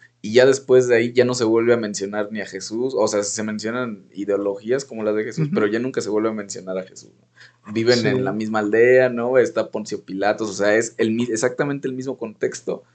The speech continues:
Speaker 2: Ujú.
Speaker 1: pero sin Jesús.
Speaker 2: Sí, yo creo que el,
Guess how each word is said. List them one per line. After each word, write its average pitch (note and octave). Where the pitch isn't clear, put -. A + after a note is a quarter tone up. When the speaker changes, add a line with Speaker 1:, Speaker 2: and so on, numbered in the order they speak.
Speaker 2:
Ujú. F3
Speaker 1:
pero G#2
sin G2
Jesús. -
Speaker 2:
Sí, F#3
yo C#3+
creo D3+
que G3+
el, G3